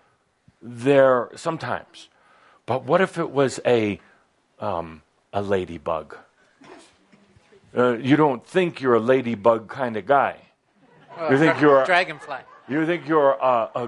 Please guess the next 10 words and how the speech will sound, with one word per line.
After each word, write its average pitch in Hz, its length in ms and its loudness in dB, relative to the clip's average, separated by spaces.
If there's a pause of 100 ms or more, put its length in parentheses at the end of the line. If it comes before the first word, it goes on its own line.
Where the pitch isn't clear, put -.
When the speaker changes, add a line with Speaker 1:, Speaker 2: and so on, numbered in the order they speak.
(140)
Speaker 1:
grizzly 151 460 2
bear 117 380 2
kind 120 360 -6
of 104 120 -8
guy, 95 460 -2 (240)
Speaker 2:
<laughs> 135 280 -20
Speaker 1:
or 131 260 4
maybe 151 640 -4
a, - 60 -6
a, 127 240 -4